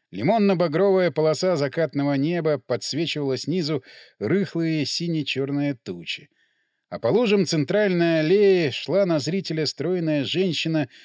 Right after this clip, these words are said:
в длинном чёрном пальто, опустив голову, погружённая в тревожные мрачные мысли. Каким-то необъяснимым ухищрением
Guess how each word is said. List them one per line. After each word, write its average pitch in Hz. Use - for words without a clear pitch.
в 90
длинном 165
чёрном 151
пальто, 139
опустив 98
голову, 151
погружённая 156
в -
тревожные 143
мрачные 113
мысли. 101
Каким-то 190
необъяснимым 156
ухищрением 170